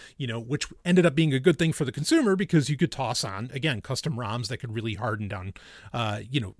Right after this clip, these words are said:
s-, like, security harden and privacy harden your hardware. Again, you know, the, the Wi-Fi only Nexus seven might be the greatest Android device ever made, ever. And, you know, that's the end of it. Or is the Pixel six? Well, we'll, we'll, we'll get there, but let, let's continue.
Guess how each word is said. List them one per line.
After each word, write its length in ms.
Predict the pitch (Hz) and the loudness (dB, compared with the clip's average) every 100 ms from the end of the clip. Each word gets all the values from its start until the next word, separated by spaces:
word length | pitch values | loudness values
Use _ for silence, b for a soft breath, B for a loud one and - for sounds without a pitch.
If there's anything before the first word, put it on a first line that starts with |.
| - | -4
s-, 120 | - | -4
like, 220 | 131 123 | -2 -2
security 400 | - - 165 147 | -2 4 4 6
harden 260 | 131 120 131 | 4 0 0
and 100 | 110 | 0
privacy 380 | 147 147 - 139 | 2 2 0 -2
harden 260 | 120 110 | -2 -2
your 120 | 123 117 | 0 2
hardware. 340 | 208 110 - _ _ _ _ _ _ _ _ - - - - _ - | 2 2 -10 _ _ _ _ _ _ _ _ -20 -20 -20 -20 _ -6
Again, 420 | 156 185 165 101 | 6 8 8 4
you 100 | 131 | 0
know, 120 | 139 110 | 2 2
the, 140 | 139 | 0
the 180 | 113 135 | 2 2
Wi-Fi 480 | 131 190 190 180 180 | 6 6 8 6 6
only 340 | 165 175 180 | 6 6 6
Nexus 400 | 165 160 - 175 | 4 2 2 4
seven 340 | - 156 190 | 4 4 4
might 200 | 151 151 | 2 0
be 100 | 127 | 0
the 80 | 147 | -2
greatest 380 | 127 143 143 - | 2 2 2 0
Android 320 | 139 135 135 | 0 2 2
device 340 | 131 127 135 131 | 2 0 0 0
ever 220 | 127 139 | 0 0
made, 340 | 156 110 - - - | 0 0 -6 -16 -8
ever. 340 | - 143 78 - - | -2 -2 -4 -14 -12
And, 240 | 117 101 104 | -10 -8 -8
you 80 | 117 | -8
know, 140 | 101 | -6
that's 220 | 110 - | -6 -4
the 120 | - 120 | -2 0
end 140 | 147 | 0
of 60 | 87 | -2
it. 80 | - - - - _ _ _ _ - - - - - - | -12 -20 -20 -20 _ _ _ _ -20 -20 -20 -20 -8 6
Or 240 | 156 151 | 8 8
is 240 | 170 175 | 6 6
the 80 | 160 | 6
Pixel 300 | - 202 208 | 4 4 4
six? 320 | - 381 - | 4 4 2
Well, 160 | 151 147 | 0 0
we'll, 160 | 156 - | -2 -4
we'll, 140 | 143 - - | -8 -12 -6
we'll 100 | 165 | -2
get 240 | 160 202 143 | 4 4 4
there, 160 | 110 | 0
but 320 | - 156 - | 4 2 2
let, 200 | 139 156 | -4 -4
let's 200 | 156 147 | -4 0
continue. 420 | - 151 196 127 | 2 4 4 2